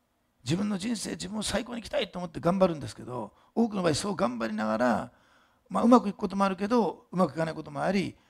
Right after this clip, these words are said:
なんかこうね、そうなるわけですよ。でも神様に完全に預けてしまうと、イエス・キリストは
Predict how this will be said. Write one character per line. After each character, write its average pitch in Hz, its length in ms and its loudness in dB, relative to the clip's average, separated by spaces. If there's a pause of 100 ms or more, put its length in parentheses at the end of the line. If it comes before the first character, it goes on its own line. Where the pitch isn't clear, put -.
(120)
な 151 120 -2
ん 165 40 -4
か 123 120 -12
こ 120 160 -14
う 123 60 -10
ね、 135 100 -12 (440)
そ 160 140 -8
う 139 40 -4
な 127 100 -2
る 107 60 -6
わ 98 60 -16
け - 60 -20
で - 80 -20
す - 120 -20
よ。 - 80 -20 (680)
で 185 80 2
も 175 80 0
神 277 260 6
様 220 220 2
に 180 60 -6
完 - 360 2
全 240 160 2
に 240 80 0
預 220 180 2
け 226 80 0
て 196 100 -4
し 196 120 -4
ま 196 120 0
う 180 60 -6
と、 165 380 0 (1900)
イ 220 100 10
エ 254 60 10
ス・ - 140 0
キ 165 100 0
リ 160 60 2
ス - 80 -4
ト 147 140 -2
は 143 320 2